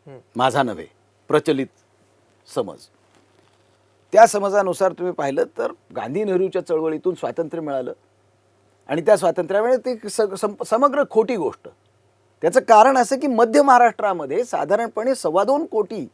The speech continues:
Speaker 2: लोकांची जनसंख्या असलेल्या या निजाम प्रांतावरती तेरा महिने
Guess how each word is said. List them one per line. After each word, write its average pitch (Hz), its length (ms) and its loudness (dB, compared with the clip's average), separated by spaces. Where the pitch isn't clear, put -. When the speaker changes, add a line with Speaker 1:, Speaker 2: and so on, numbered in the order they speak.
Speaker 2:
लोकांची 208 520 2
जनसंख्या 190 520 -2
असलेल्या 160 560 0
या 175 160 10
निजाम 240 320 8
प्रांतावरती 185 760 0
तेरा 202 440 4
महिने 160 440 -2